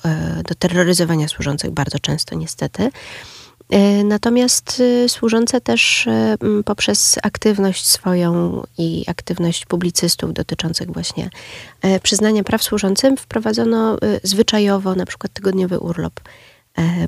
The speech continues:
po, po roku pracy. I tutaj chciałabym nadmienić, że urzędnik miał prawo do nieprzerwanego dwumiesięcznego urlopu po roku pracy,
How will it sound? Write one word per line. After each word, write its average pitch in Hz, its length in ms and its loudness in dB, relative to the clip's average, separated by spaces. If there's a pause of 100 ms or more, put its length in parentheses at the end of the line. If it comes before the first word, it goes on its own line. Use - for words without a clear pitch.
(100)
po, 165 400 0
po 170 100 -6
roku - 220 -4
pracy. 160 360 -4
I 233 80 0
tutaj 196 240 -6
chciałabym 190 380 -4
nadmienić, 175 520 -2
że 214 200 -2
urzędnik 185 720 0 (420)
miał 208 140 4
prawo 202 600 0
do 196 140 -2
nieprzerwanego 185 880 0
dwumiesięcznego 185 920 -2
urlopu 165 520 -6 (160)
po 247 120 -2
roku 190 260 -4
pracy, - 420 -8